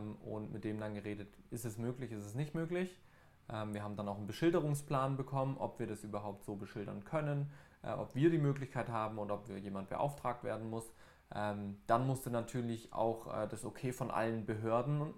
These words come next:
Speaker 2: äh, kommen. Also Polizei wurde informiert und wurde nach ihrer Meinung gefragt, die Feuerwehr,
Speaker 1: Ja.
Speaker 2: bei der Rettungswache weiß ich gar nicht, ähm, aber Ordnungsamt wurde noch befragt.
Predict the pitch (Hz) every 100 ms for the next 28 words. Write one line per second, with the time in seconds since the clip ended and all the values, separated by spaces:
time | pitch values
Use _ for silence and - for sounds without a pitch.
0 | - 120 135 127 156 156 143 110 107 -
1 | 101 98 - 131 143 143 135 143 135 135
2 | 135 123 123 120 117 - 110 117 107 107
3 | 113 110 - 104 104 - - 135 151 135
4 | 120 120 120 131 139 - - - - 110
5 | 107 123 143 - 117 113 101 113 131 -
6 | 120 117 120 123 - - - - 107 101
7 | 101 - 143 147 147 - 131 127 127 123
8 | 117 - 117 - - 107 110 -